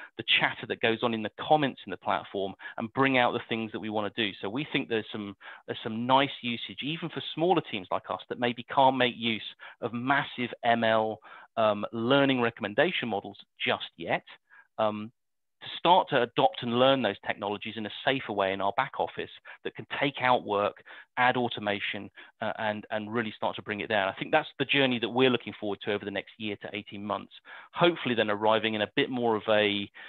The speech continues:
um, advanced headspace around A I and M L, 'cause frankly, we're learning that too, and then be able to make some intelligent uses. 'Cause I think we've all been on those chatbots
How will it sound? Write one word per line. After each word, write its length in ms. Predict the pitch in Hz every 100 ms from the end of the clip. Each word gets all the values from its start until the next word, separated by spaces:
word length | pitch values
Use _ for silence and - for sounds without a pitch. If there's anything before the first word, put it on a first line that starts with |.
| - - -
um, 440 | 107 104 104 101 -
advanced 640 | 101 107 131 117 - - -
headspace 480 | - 135 - 107 104 -
around 220 | 104 101
A 140 | 110 104
I 180 | 104 101
and 80 |
M 140 | 101 101
L, 160 | 95
'cause 160 | 95 113
frankly, 280 | - 127 120
we're 180 | 110 127
learning 320 | 120 113 104
that 160 | 101 - -
too, 280 | 143 80 80 - - - -
and 160 | 123
then 140 | 131 127
be 120 | 131
able 120 | 123
to 80 | -
make 160 | 120 -
some 80 | 117
intelligent 540 | - - 120 117 95
uses. 280 | 101 90 -
'Cause 120 | 101
I 20 |
think 160 | 127 120
we've 100 | 131
all 120 | 147
been 160 | 135 127
on 80 |
those 180 | 120 113
chatbots 560 | - 131 - 101 -